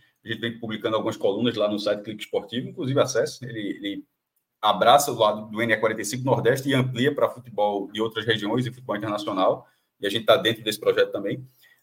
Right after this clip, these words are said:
Aí eu, eu coloco as minhas colunas lá, e quando passam uns dias, porque é o objetivo da coluna é ser lida lá, aí eu republico a coluna no blog,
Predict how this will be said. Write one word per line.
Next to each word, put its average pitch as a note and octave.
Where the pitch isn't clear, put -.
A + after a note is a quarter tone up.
Aí C3
eu, F#3
eu C3
coloco C3+
as C3
minhas C3
colunas A#2+
lá, A#2
e F3
quando F#3+
passam D3
uns D3+
dias, D3
porque -
é B2+
o -
objetivo G2+
da G2+
coluna G2
é G2
ser G2+
lida F#2+
lá, A#2+
aí C#3+
eu D#3
republico D#3
a D#3+
coluna D#3
no B3
blog, C3